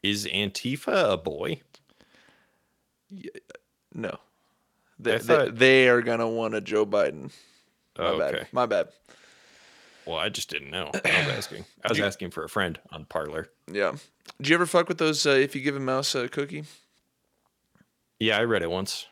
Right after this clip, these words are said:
Speaker 2: Okay.
Speaker 1: Um,
Speaker 2: Pretty good.
Speaker 1: I feel like, I feel like I learned a lot.
Speaker 2: So, okay. If you give, uh, a car an oil
Speaker 1: Mm-hmm.
Speaker 2: change,
Speaker 1: Yeah.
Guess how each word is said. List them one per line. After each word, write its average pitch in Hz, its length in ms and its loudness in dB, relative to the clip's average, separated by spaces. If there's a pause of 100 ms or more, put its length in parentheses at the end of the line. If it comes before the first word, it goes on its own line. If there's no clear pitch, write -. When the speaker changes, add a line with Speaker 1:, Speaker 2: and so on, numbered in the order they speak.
Speaker 2:
Okay. - 240 0
Speaker 1:
Um, 76 380 -6 (1000)
Speaker 2:
Pretty 214 160 -6
good. 131 280 2
Speaker 1:
I 123 40 -6
feel 113 160 -2
like, 113 260 -2
I - 80 -8
feel 147 140 -2
like 127 120 0
I 101 40 0
learned 85 260 -4
a 85 40 -4
lot. - 340 -4 (680)
Speaker 2:
So, 127 520 2
okay. - 320 -2 (220)
If 131 260 -2
you 135 120 0
give, 147 680 2 (1040)
uh, 95 400 2 (1600)
a - 80 -12
car 104 760 0 (300)
an 104 100 -10
oil 101 260 -2
Speaker 1:
Mm-hmm. - 180 -6
Speaker 2:
change, - 480 -10 (680)
Speaker 1:
Yeah. 80 140 -8